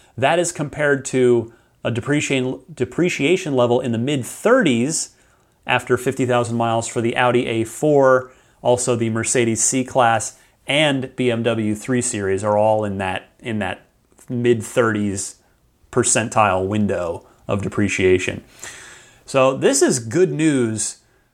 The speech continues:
by the way, for folks who ha-, are wanting to, 'cause I've seen a number of people on, out there comment on this, that a lot of folks are saying, not a lot, but a, a handful of folks are saying,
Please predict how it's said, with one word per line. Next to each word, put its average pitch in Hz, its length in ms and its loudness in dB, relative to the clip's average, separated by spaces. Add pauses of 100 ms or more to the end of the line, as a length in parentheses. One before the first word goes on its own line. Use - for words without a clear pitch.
(260)
by 123 180 2
the 117 100 0
way, 104 520 0
for - 220 -4
folks 151 460 -2
who 131 560 0 (160)
ha-, 117 340 -4
are 123 240 2
wanting 135 600 0
to, 120 440 -2 (360)
'cause 123 100 -2
I've 226 140 2
seen 302 280 0
a 156 120 -2
number 175 320 4
of - 120 -2
people 143 560 0 (1120)
on, 147 220 0
out 143 220 0
there 127 140 4
comment 190 380 0
on 110 100 -2
this, 101 180 -6
that 120 160 -2
a - 20 -6
lot 131 220 2
of 156 120 -10
folks - 280 0
are 143 80 -4
saying, 131 400 -2
not 135 140 -2
a 98 40 -2
lot, 107 220 -2
but 113 100 -2
a, 131 220 -2
a - 20 -4
handful 165 340 -2
of 127 60 -6
folks 143 220 -2
are 135 60 -2
saying, 120 340 -4